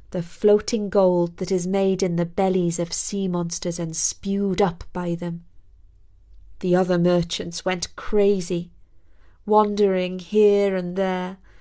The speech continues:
praising the works of Allah and gathering as many precious things as they could carry.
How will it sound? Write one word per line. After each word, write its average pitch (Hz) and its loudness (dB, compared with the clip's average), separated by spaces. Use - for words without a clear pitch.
praising 233 8
the 196 0
works 208 2
of 190 0
Allah 185 2
and 180 -4
gathering 180 2
as 175 -2
many 190 -2
precious - -4
things 185 0
as 170 -4
they 180 0
could 175 -10
carry. 180 -6